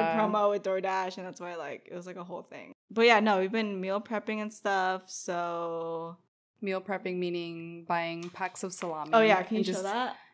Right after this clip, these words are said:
Speaker 2: And just,
Speaker 1: Yeah,
Speaker 2: like,
Speaker 1: that's,
Speaker 2: eating it
Speaker 1: that's the meal
Speaker 2: throughout the
Speaker 1: prep.
Speaker 2: week?
Speaker 1: That's the meal prep. No, like, trying to cook 'em, uh, a different entree, like, once or twice a week and then, like, sharing it with you or whatever.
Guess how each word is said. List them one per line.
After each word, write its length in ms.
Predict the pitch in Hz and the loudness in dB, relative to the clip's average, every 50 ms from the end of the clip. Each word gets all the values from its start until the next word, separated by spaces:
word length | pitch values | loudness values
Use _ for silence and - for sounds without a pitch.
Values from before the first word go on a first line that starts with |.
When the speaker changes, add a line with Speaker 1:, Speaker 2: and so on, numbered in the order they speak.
| _ - | _ -8
Speaker 2:
And 100 | 196 190 | -2 2
just, 60 | 208 202 | 4 4
Speaker 1:
Yeah, 20 | 208 | 4
Speaker 2:
like, 200 | 190 170 175 - | 4 2 4 6
Speaker 1:
that's, 180 | 214 240 269 | 6 6 6
Speaker 2:
eating 120 | 185 190 196 | 6 4 6
it 40 | 190 | 4
Speaker 1:
that's 160 | - - - | 4 4 4
the 60 | 196 | 2
meal 60 | 190 185 | 4 8
Speaker 2:
throughout 220 | 185 180 180 - | 8 8 8 8
the 60 | - | 6
Speaker 1:
prep. 180 | - 131 - 175 | 6 6 6 6
Speaker 2:
week? 200 | 180 214 247 - | 4 2 6 8
Speaker 1:
That's 180 | 440 - - - | 6 6 6 2
the 80 | 294 | 2
meal 140 | 269 208 190 190 | 2 2 2 4
prep. 260 | 220 202 202 - - - - - - | 4 2 2 2 -2 -12 -14 -4 2
No, 320 | 262 302 370 403 392 381 381 | 6 10 10 12 12 12 10
like, 160 | 381 392 370 | 10 6 6
trying 200 | - 392 320 330 | 6 6 6 6
to 60 | 392 | 8
cook 200 | 359 381 381 - | 8 6 8 8
'em, 180 | 427 392 339 - - | 8 6 6 4 6
uh, 460 | - 226 226 226 220 214 214 214 - - | 8 10 12 12 12 12 10 10 8 8
a 160 | 151 214 220 | 6 6 6
different 340 | 208 214 208 - - - - | 8 6 4 4 4 2 2
entree, 540 | 175 170 170 185 180 - 214 202 202 202 196 | 2 0 0 -2 -2 0 2 2 4 4 2
like, 220 | 180 175 165 208 | 2 0 -2 -2
once 400 | 175 165 165 165 170 170 - - | -4 -4 -4 -4 -4 -4 -4 -4
or 80 | 190 180 | -4 -4
twice 320 | - - 180 180 175 - | -4 -4 -4 -4 -4 -6
a 60 | 175 | -6
week 260 | 165 170 170 175 180 | -6 -4 -4 -4 -4
and 80 | 190 180 | -6 -6
then, 100 | 175 165 | -6 -8
like, 160 | 160 156 156 | -8 -10 -12
sharing 340 | - - 160 151 151 151 160 | -12 -10 -10 -8 -8 -8 -8
it 120 | 165 - | -8 -8
with 180 | - 180 180 - | -8 -10 -10 -10
you 160 | 175 175 175 180 | -12 -10 -10 -10
or 160 | 180 180 175 | -12 -12 -10
whatever. 560 | 175 175 175 175 180 185 185 196 202 214 | -8 -8 -8 -8 -6 -6 -6 -6 -6 -8